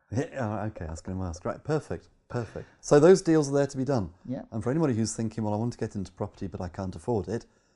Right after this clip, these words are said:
Speaker 1: maybe you can.
Speaker 2: Yeah. I, I am more than happy to talk to anybody,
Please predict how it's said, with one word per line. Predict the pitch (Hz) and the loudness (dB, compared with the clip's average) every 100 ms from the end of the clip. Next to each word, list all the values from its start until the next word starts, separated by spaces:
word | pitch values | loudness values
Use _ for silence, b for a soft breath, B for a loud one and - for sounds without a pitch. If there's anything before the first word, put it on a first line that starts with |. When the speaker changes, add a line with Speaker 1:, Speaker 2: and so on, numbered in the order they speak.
| b - | b -10
Speaker 1:
maybe | 104 110 120 | -4 -2 -2
you | 117 | -4
can. | 117 143 139 85 - - | -6 -8 -8 -10 -14 -16
Speaker 2:
Yeah. | 139 - B B - | -16 -16 B B -6
I, | 117 | -4
I | 117 117 | -2 -2
am | 113 113 | -2 -2
more | 127 151 | 0 0
than | 139 | -2
happy | 120 113 123 107 | -6 -6 -6 -8
to | - 104 101 - - _ _ - | -6 -6 -6 -10 -18 _ _ -10
talk | 147 - | -10 -8
to | - | -6
anybody, | 113 113 110 110 110 | -4 -2 0 0 -2